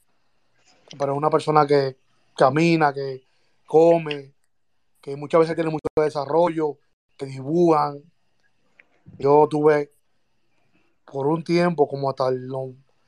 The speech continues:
hasta el noventa, al noventa y siete por ahí,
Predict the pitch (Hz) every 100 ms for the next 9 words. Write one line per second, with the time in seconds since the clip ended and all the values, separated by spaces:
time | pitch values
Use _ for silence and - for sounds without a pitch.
0 | _ _ _ _ 123 139 131 135 131 135
1 | 131 139 135 131 131 127 123 123 120 120
2 | 117 113 117 _ _ _ _ _ _ _
3 | _ _ - _ _ _ _ - - _
4 | _ _ - 131 123 127 127 120 131 123
5 | 127 123 - 117 143 247 294 196 170 160
6 | 139 127 113